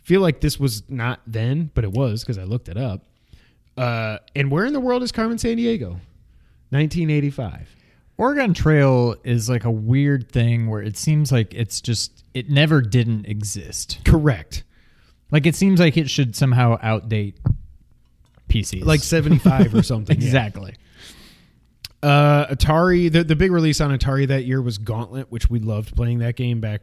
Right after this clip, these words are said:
Speaker 1: at, at, uh, Uncle Pat's house
Speaker 2: Oh,
Speaker 1: on, on
Speaker 2: God,
Speaker 1: the Atari.
Speaker 2: yeah.
Speaker 1: And the arcade saw the release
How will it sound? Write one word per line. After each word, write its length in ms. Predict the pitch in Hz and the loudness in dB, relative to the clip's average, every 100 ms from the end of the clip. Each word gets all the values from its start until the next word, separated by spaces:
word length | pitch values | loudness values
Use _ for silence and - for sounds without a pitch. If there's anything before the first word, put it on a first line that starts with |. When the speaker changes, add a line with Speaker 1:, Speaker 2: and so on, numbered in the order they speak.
| - | -10
Speaker 1:
at, 300 | 107 98 _ | -12 -12 _
at, 220 | 107 101 | -10 -10
uh, 180 | 95 92 | -10 -10
Uncle 220 | 113 113 | -8 -4
Pat's 300 | 98 117 104 | -4 -4 -6
house 480 | - 107 101 - - - | -8 -6 -6 -8 -14 -10
Speaker 2:
Oh, 40 | |
Speaker 1:
on, 60 | 107 | -10
on 160 | 101 | -10
Speaker 2:
God, 200 | - 104 | -12 -12
Speaker 1:
the 140 | 98 98 | -10 -4
Atari. 360 | 107 95 92 - - - - - - - | -2 -2 -4 -6 -14 -20 -20 -20 -20 -6
Speaker 2:
yeah. 60 | 160 | 2
Speaker 1:
And 580 | 160 156 156 156 151 151 | 4 4 4 2 2 2
the 120 | 156 | 2
arcade 560 | 147 147 170 170 151 - | 2 2 0 2 -2 -2
saw 140 | 147 | -2
the 100 | 139 | -2
release 380 | 143 143 135 | -2 -2 -2